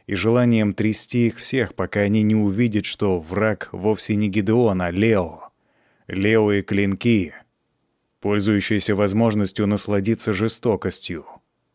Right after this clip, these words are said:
Они собирались вокруг Йити, Лока и сестер-близнецов, понукая торинов идти быстрее и обзывая предателями.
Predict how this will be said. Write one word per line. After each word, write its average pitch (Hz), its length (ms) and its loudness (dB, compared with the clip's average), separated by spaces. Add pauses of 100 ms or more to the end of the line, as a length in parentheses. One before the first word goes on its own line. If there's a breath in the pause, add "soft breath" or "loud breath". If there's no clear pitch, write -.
(160)
Они 120 220 0
собирались 143 540 2
вокруг 131 400 2
Йити, 127 560 2 (160)
Лока 113 680 2 (560)
и 104 120 -2
сестер-близнецов, 123 1200 0 (920)
понукая 123 460 0
торинов 123 460 2
идти 120 240 2
быстрее 117 640 0
и 90 40 2
обзывая 101 540 2
предателями. 92 1000 -2